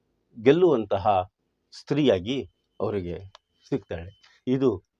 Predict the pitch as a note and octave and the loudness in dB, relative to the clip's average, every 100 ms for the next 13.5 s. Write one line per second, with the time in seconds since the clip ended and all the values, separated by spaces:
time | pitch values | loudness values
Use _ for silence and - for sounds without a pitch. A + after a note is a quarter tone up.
0 | - A#2+ D3 C#3 F2+ E2 - G2+ A2+ - | -6 -2 0 0 -2 -6 -14 -8 -6 -6
1 | F#2 F2 F#2 E2 F2+ C#3 _ _ _ - | -10 -10 -8 -8 -8 -10 _ _ _ -8
2 | A2+ G2+ F#2 F2+ D#2 A#2+ - _ _ _ | -4 -4 -4 -10 -8 -8 -10 _ _ _
3 | _ B2 G2 D2 - _ _ _ _ F3 | _ -6 -6 -10 -16 _ _ _ _ -2
4 | G3 E3+ G2 G#2 F#2+ F2 _ - _ _ | 2 2 0 -4 -6 -10 _ -20 _ _
5 | _ _ _ _ _ _ _ _ - A#2 | _ _ _ _ _ _ _ _ -4 0
6 | F3 C3 G2+ B2 _ _ - _ _ _ | 4 4 2 -6 _ _ -20 _ _ _
7 | _ _ _ _ _ _ _ _ _ _ | _ _ _ _ _ _ _ _ _ _
8 | _ _ _ _ _ _ _ _ _ _ | _ _ _ _ _ _ _ _ _ _
9 | _ _ _ _ _ - E3+ E3 D3 A#2+ | _ _ _ _ _ 0 2 4 4 4
10 | G2 G#2 D3+ B2 F#2 F2 A2+ F3+ _ _ | 2 -2 0 0 0 -4 -8 -10 _ _
11 | _ _ _ _ _ _ _ _ _ _ | _ _ _ _ _ _ _ _ _ _
12 | _ - C3+ C3 A#2 F#2 F#2 G2 _ _ | _ 0 0 2 4 2 0 -12 _ _
13 | - D3+ - C3 G#2+ | -2 -2 2 2 4